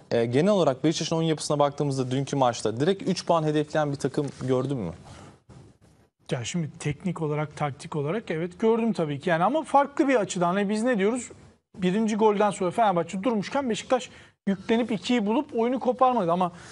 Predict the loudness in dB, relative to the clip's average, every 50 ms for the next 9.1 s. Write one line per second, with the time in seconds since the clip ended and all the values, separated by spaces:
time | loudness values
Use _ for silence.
0 | -20 -20 -14 -8 -4 0 2 2 2 2 2 0 0 0 0 -2 -2 -4 -2 0
1 | 0 0 2 2 2 2 0 -2 -4 -6 -14 -20 -20 -20 -20 _ -20 -20 -18 -10
2 | -4 2 4 4 4 4 2 0 0 2 2 2 0 0 0 0 -2 -2 -2 -2
3 | -2 0 0 0 0 0 0 -2 -2 2 2 2 2 2 -2 -10 -16 -20 -20 -10
4 | -6 -2 -2 -2 -2 -2 -2 0 0 2 0 -2 -4 -2 0 2 2 2 2 0
5 | -2 -6 -14 -20 -20 -20 -14 -4 2 4 4 4 4 2 2 0 2 2 0 -2
6 | -2 -2 0 2 2 4 2 2 0 -4 -12 -18 -20 -12 -6 -4 -4 -4 -2 -2
7 | -2 0 0 0 2 2 2 2 2 0 0 -2 -4 -4 0 2 2 4 4 4
8 | 2 2 0 -6 -18 -20 -20 -20 -18 -4 0 2 2 4 4 2 2 2 0 -2
9 | -4